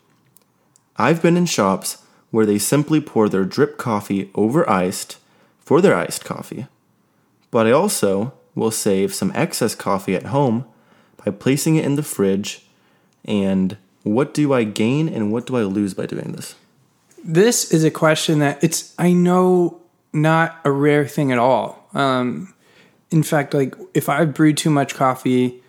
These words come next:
Speaker 2: sometimes because I just wanna drink it later, I'll throw it in the refrigerator. I get that that's not, like, the specialty way, but that's okay to do that.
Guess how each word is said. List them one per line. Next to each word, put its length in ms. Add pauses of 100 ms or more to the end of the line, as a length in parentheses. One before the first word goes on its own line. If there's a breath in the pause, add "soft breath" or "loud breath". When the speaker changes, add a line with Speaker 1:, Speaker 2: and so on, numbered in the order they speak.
(260 soft breath)
Speaker 2:
sometimes 560
because 360
I 60
just 260
wanna 180
drink 240
it 60
later, 300
I'll 100
throw 260
it 60
in 80
the 80
refrigerator. 600
I 60
get 380
that 100
that's 260
not, 160
like, 160
the 80
specialty 600
way, 400 (420 loud breath)
but 120
that's 180
okay 280
to 80
do 280
that. 340